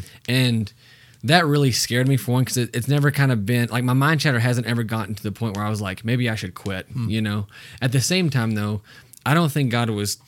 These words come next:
Speaker 1: it wasn't from God, and I don't think
Speaker 2: Right.
Speaker 1: it was true that I should quit. But I, well, I think what happened in that moment when I had that thought, like, the Holy Spirit was like, "Okay, it's time for you to start paying
Speaker 2: Yeah,
Speaker 1: attention."
Speaker 2: kind of an alarm.
Speaker 1: It really was an alarm. And so for me,
Speaker 2: So
Speaker 1: it was
Speaker 2: when you
Speaker 1: like
Speaker 2: were,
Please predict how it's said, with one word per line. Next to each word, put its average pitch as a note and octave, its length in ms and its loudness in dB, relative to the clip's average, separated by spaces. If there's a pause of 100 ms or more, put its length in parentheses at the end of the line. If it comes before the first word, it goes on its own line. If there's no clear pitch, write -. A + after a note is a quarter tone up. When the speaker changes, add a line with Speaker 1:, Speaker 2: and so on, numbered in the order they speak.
(140)
Speaker 1:
it B2 80 0
wasn't C3+ 300 2
from G#2+ 220 -4
God, G2 340 -2
and A2+ 160 -2
I - 20 4
don't C#3+ 140 2
think C3+ 140 4
Speaker 2:
Right. A2+ 80 0
Speaker 1:
it A2 60 -2
was G2 180 -4
true F#3+ 280 2
that A#2+ 100 2
I G2 60 -2
should F#2+ 200 -8
quit. G#2+ 320 -4 (360)
But C3+ 160 2
I, B2 160 0
well, C3+ 160 2
I B2+ 40 0
think F3 180 2
what C#3+ 100 2
happened C#3+ 300 2
in C#3+ 180 4
that C3 180 2
moment B2 320 0
when B2+ 120 -2
I A2+ 60 0
had B2 240 -2
that G2+ 160 -2
thought, B2 340 -2
like, A2+ 160 -2
the A#2 100 -2
Holy C3+ 200 2
Spirit B2 260 -2
was A2+ 140 0
like, G#2 240 -4 (360)
"Okay, C3 480 2
it's A#2+ 120 -2
time C#3 240 2
for C#3+ 80 -2
you C3 60 2
to B2 60 2
start A2+ 220 -4
paying B2+ 180 2
Speaker 2:
Yeah, A2 60 0
Speaker 1:
attention." G#2+ 380 -2
Speaker 2:
kind F2 140 -4
of A2 80 -4
an A2 100 -4
alarm. G2 440 -6
Speaker 1:
It C#3 120 2
really D#3 340 4
was C#3+ 300 4
an C3 60 2
alarm. B2+ 380 0
And C3+ 140 4
so D3 180 2
for C3+ 140 0
me, D#3 160 4
Speaker 2:
So E3+ 60 6
Speaker 1:
it D3+ 40 6
was C#3+ 100 6
Speaker 2:
when D3 100 4
you D3+ 80 4
Speaker 1:
like D#3+ 80 4
Speaker 2:
were, D#3+ 100 0